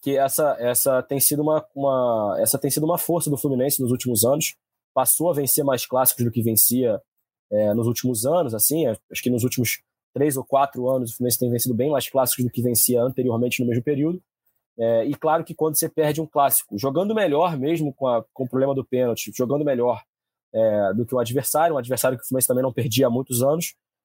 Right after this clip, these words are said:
é claro que a torcida, é, vai reclamar um pouco, mas é o que o Gustavo falou, o natural seria o batedor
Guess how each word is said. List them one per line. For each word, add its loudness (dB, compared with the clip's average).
é 2
claro 2
que -2
a 0
torcida, 0
é, 0
vai 2
reclamar 0
um -4
pouco, -4
mas 0
é 4
o 0
que -8
o -2
Gustavo -2
falou, 0
o -4
natural 0
seria 0
o 0
batedor -2